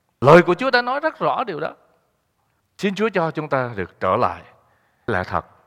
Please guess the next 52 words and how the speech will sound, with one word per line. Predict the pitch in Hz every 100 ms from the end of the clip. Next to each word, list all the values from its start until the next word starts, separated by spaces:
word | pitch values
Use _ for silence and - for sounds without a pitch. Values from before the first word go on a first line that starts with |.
| _ _ _
để | 98
chúng | 95 117
ta | 113
có | 113
thể | 110 113
học | 95 87 -
hỏi. | 85 95 - - - - -
Ở | - 135
đây | 143 _ _ -
thì | 104
chúng | 85 117
ta | 117
thấy | 113 117 139
cái | 147
lẽ | 120 101
thật | - - - _ _ _ _ _ _
sẽ | - 98 92
xảy | 82 98
ra | 113
điều | 104 87
gì. | 90 87 85 _
Đây | - 143
là | 127
cái | - 190
tình | 123
trạng | 107 95 131
nó | 160
đã | 98
xảy | - 95
ra. | 120 - _ _ - _ _ -
Mười | 175 156 139 -
năm | 185
khi | 165 - _
dân | 180
sự | - 123 135
của | 139
Đức | 202
Chúa | 214
Trời | 196 127 101
đã | 95 127 - - -
không | - 185 180 165
lo | 165 156
công | - 143
việc | 107 101
nhà | 104 87
Chúa. | 113 120 156 - _ _ _ _ _ _ -
Thì |
ở | 107
đây, | 123 127 - _ _
một | _ - -
lần | 113 95
nữa, | 95 107